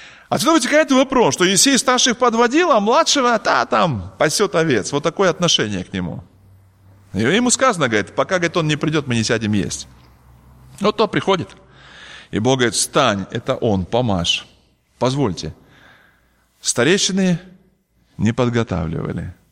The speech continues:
Пророк не подготавливал. А мальчуган готов? Так Бог теперь стал подготавливать?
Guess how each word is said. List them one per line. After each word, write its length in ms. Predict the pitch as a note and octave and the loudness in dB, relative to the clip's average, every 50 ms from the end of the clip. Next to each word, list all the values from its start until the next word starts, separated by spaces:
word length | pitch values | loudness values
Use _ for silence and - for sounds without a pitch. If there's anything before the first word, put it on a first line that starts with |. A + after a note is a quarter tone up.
| _ _ _ _ _ _ _ _ _ _ _ _ _ _ _ _ _ - | _ _ _ _ _ _ _ _ _ _ _ _ _ _ _ _ _ -6
Пророк 400 | A2 A2+ B2+ C3+ F3 A3 A3 - | -2 0 2 2 2 0 0 -2
не 80 | F3 D#3 | -4 -2
подготавливал. 1000 | - D#3+ C#3 C#3 B2+ C3 B2 - G2 F2 E2+ E2 F2+ G#2 - E2+ - - F#2 _ _ _ _ _ - - - - - - - - - - - | -2 -2 -2 -2 -2 -4 -4 -2 -4 -4 -4 -6 -8 -10 -10 -10 -12 -12 -16 _ _ _ _ _ -20 -20 -20 -20 -20 -20 -20 -18 -14 -8 -4
А 120 | - A#2 | -2 0
мальчуган 460 | C3 C#3+ C#3+ - - D#3+ E3 E3+ E3 | 2 2 0 0 0 0 2 2 2
готов? 360 | D#3 D#3 D3+ B3+ C4+ - - - - - _ _ _ _ _ _ _ _ _ _ _ _ _ _ _ _ _ _ _ _ _ _ _ _ _ _ _ _ _ _ _ _ _ _ _ _ _ _ _ _ _ _ _ _ _ _ _ _ _ _ _ _ - - - - - | 2 0 0 -2 -6 -6 -8 -14 -20 -20 _ _ _ _ _ _ _ _ _ _ _ _ _ _ _ _ _ _ _ _ _ _ _ _ _ _ _ _ _ _ _ _ _ _ _ _ _ _ _ _ _ _ _ _ _ _ _ _ _ _ _ _ -20 -20 -20 -10 -2
Так 260 | - D#3+ F3 D#3 E3 | 0 0 0 2 2
Бог 200 | D#3+ A#3+ C4+ - | 2 2 2 2
теперь 300 | - B3 G#3 - B3+ B3 | 2 0 2 2 2 2
стал 220 | G#3+ - C4 A#3+ A3+ | 2 2 0 0 0
подготавливать? 1040 | A#3 A#3 A3+ G3+ F#3+ A3+ - - D4 E4+ F4+ D#4 C4+ F#3 B2+ G2+ - - - - | 2 0 0 2 0 0 2 4 4 4 4 4 2 2 0 -2 -4 -8 -10 -10